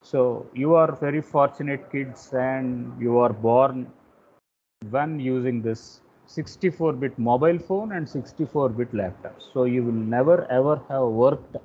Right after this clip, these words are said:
on four bit, eight bit, sixteen bit. Maybe five years back you have worked on thirty-two bit, but you are very fortunate to work on the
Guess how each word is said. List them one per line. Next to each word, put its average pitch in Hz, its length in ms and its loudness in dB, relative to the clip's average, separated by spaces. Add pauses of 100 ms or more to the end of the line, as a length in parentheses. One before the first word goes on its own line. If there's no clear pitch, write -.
on 120 260 -4 (400)
four 156 320 2
bit, 160 320 -2
eight 131 340 0
bit, 147 180 -4
sixteen 107 540 -8
bit. - 160 -16 (1200)
Maybe 139 240 0 (160)
five 139 200 0
years 139 320 -2
back 127 320 -2
you 117 120 -2
have 120 200 2
worked 113 280 0
on 113 160 0
thirty-two 113 460 -4
bit, 120 180 -4 (520)
but 107 240 0 (720)
you 110 140 -2
are 107 120 2
very 117 220 0
fortunate 139 640 -4 (440)
to 113 300 -4 (140)
work 110 320 -2
on 120 200 2
the 151 160 0